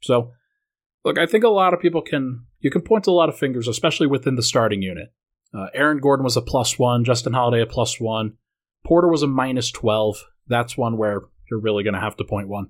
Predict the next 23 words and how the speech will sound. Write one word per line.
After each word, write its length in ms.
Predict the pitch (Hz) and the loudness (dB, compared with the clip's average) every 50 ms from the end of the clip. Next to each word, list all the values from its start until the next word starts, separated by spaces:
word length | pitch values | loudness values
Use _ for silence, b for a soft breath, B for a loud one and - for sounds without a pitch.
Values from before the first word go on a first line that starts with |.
| - _ _ _ _ _ _ _ _ _ _ _ 127 | -14 _ _ _ _ _ _ _ _ _ _ _ 2
Jokic 320 | 127 127 123 - - - | 2 2 2 0 -2 -2
was 140 | 135 117 120 | 0 0 2
a 40 | 117 | 0
minus 320 | 117 113 117 117 110 - | 0 0 0 -2 -4 -4
four. 300 | - - 110 110 110 104 | -2 0 2 4 4 4
He's, 220 | 110 131 156 151 | 4 2 2 0
I 60 | - 147 | 0 -2
mean, 120 | 143 139 | -2 0
he 80 | 165 196 | 0 0
had 140 | 180 - | 0 -2
fifteen 500 | - - - 175 180 - - 185 156 147 | -2 -2 -2 -2 -2 -4 -6 -4 -4 -4
points, 320 | 151 - 165 135 113 - - | -4 -2 -2 -2 -2 -2 -4
Jokic 320 | 98 90 - - - - | -6 -6 -6 -8 -8 -8
did. 160 | - - - - _ _ _ _ _ - | -10 -12 -16 -18 _ _ _ _ _ -6
Like, 240 | 127 120 - - _ _ _ _ _ _ _ | -6 -6 -6 -14 _ _ _ _ _ _ _
what 120 | - 156 | 2 2
are 80 | 160 165 | 4 6
we 80 | 160 165 | 6 4
doing 240 | 175 151 117 98 | 4 2 0 -2
here? 180 | - 160 - - _ _ _ - | -8 -12 -16 -18 _ _ _ -16
Like, 220 | 95 98 - _ _ _ _ _ _ _ _ | -16 -16 -16 _ _ _ _ _ _ _ _
he 140 | - 127 131 | -2 0 2
was 380 | 139 139 135 120 - - - | 2 2 0 0 -4 -8 -10